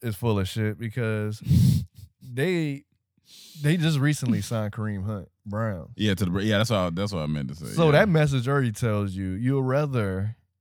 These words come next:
Speaker 1: give someone who is accused of domestic violence
Speaker 2: Mm-hmm.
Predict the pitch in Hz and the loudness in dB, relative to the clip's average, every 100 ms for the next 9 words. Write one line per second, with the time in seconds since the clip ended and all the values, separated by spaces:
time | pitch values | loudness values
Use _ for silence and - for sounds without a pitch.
0 | _ _ _ - 123 110 123 120 120 120 | _ _ _ -8 -4 -4 -4 -4 -2 -2
1 | 120 107 101 92 85 - _ _ _ _ | -2 -4 -6 -8 -12 -18 _ _ _ _
2 | _ _ - 98 - 127 117 104 101 104 | _ _ -18 -12 -4 -4 -2 -4 -2 -4
3 | - 117 107 95 90 90 80 82 80 | -4 -8 -4 -4 -2 -2 -2 -2 -4